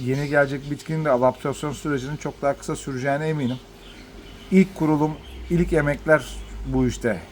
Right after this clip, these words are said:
çok zor. İnsanın hani böyle şevkini kaçıracak kısımları oluyor. Ya olmayacak mı, etmeyecek mi derken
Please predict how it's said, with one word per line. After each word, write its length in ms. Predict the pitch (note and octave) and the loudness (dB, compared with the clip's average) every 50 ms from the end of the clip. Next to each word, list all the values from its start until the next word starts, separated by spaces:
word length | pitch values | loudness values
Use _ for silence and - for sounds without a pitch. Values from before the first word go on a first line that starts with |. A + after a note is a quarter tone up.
| - - - - - - - - - - - - - | -18 -20 -20 -20 -18 -18 -18 -18 -16 -18 -18 -14 -6
çok 240 | - - D3+ C#3 C3 | -2 0 0 0 0
zor. 300 | D3 D#3 D3 - - - - - - - - - - - - - - - - - - - - - - - - - - - - - - - - - - - - - - - - - | -2 -2 -4 -4 -8 -14 -16 -16 -14 -14 -14 -14 -14 -16 -16 -16 -14 -14 -12 -10 -10 -10 -10 -10 -10 -10 -10 -10 -8 -10 -10 -12 -14 -16 -16 -16 -18 -18 -16 -14 -14 -12 -4 0
İnsanın 520 | D#3+ D#3+ D#3 - - D3+ D3+ D3+ D#3 E3 - - - | 2 2 2 2 2 0 0 0 -2 -4 -4 -8 -6
hani 260 | - C3+ C3+ C#3 C3+ | 0 0 2 2 4
böyle 340 | C#3 C3+ C3+ C#3 C#3 C#3 C#3 - | 2 4 4 2 2 0 -2 -6
şevkini 560 | - - D#3 C#3+ C3+ B2 - D3+ C#3+ D3 C#3+ | -4 -2 0 2 0 0 0 -2 -2 -2 0
kaçıracak 580 | - D3+ C#3+ - D3+ D3 C3+ B2 D3 C3+ - - | 0 0 0 0 0 -2 0 0 -2 -2 -2 -4
kısımları 500 | - B2 - E3 D3+ D3 D3 C#3+ D3 D#3 | -8 -6 -4 -4 -4 -2 0 2 4 6
oluyor. 360 | D#3 D#3 D3+ D#3 D3 D3 D3 - - - - - - - - - | 6 6 4 2 0 0 -2 -6 -10 -14 -14 -14 -16 -14 -6 2
Ya 300 | C3+ C3 B2+ B2+ B2+ B2 | 6 8 10 10 10 8
olmayacak 640 | C#3 C#3+ C#3+ C#3 C#3+ C3 B2 C#3 C#3 C3 - - | 6 2 2 0 -2 0 2 2 2 0 0 -6
mı, 100 | C#3+ C#3 | -6 -4
etmeyecek 680 | C#3 D3+ D3+ C#3 - - C#3+ C3 A#2+ C3+ C3 - - C3+ | -2 -2 -2 -4 -4 -4 -6 -2 -2 -2 -2 -4 -6 -4
mi 80 | C3+ | 2
derken 360 | D3 D3+ C3 A#2+ - C#3+ D3 | 4 4 4 4 2 -2 -2